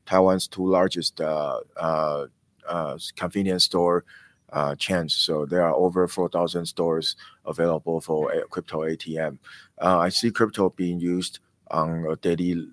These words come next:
life level, and that's when we will reach the tipping point. Uh, right now, the issue is that this, this, this tool is still very u-, it's being used by, uh,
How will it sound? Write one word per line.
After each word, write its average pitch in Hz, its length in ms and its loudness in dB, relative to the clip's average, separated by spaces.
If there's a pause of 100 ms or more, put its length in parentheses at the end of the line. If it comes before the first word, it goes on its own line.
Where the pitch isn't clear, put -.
life 85 360 -2
level, 107 420 0 (160)
and 82 180 -4
that's - 320 0
when 87 260 0 (280)
we 92 100 2
will 85 140 4
reach 87 300 -2
the 80 120 -2
tipping - 340 -6
point. 110 360 0 (400)
Uh, 92 60 2
right 107 200 8
now, 104 180 8
the 95 100 4
issue 98 360 2
is 87 140 -2
that 85 240 0
this, 92 240 -2 (160)
this, 92 320 4 (400)
this - 220 0
tool 123 340 6
is 90 100 4
still 90 300 2
very 87 260 2
u-, 95 300 0
it's - 220 -2
being 92 260 -2
used 95 340 2 (120)
by, 85 240 0 (280)
uh, 80 300 -4